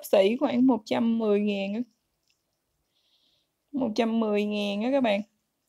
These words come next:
Một trăm mười hay một trăm lẻ chín, chắc một trăm lẻ chín á. Là cái gói này á ha, là một trăm lẻ chín ngàn.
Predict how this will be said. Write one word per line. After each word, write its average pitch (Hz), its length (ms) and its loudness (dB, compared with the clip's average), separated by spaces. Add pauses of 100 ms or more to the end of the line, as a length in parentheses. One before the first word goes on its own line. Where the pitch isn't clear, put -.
Một 226 140 -6
trăm 233 300 2
mười 208 360 4
hay 233 180 4
một 220 120 0
trăm 226 140 0
lẻ 220 120 -2
chín, 269 280 -6 (100)
chắc 302 120 0
một 247 80 0
trăm 226 140 -2
lẻ 220 120 -2
chín 381 280 -2
á. 539 60 -8 (920)
Là 196 760 6
cái 269 100 0
gói 269 240 4
này 220 280 2
á 254 80 4
ha, 285 180 6 (300)
là 214 220 4
một 196 260 0
trăm 226 180 4
lẻ 208 140 2
chín 349 260 -4
ngàn. 254 220 2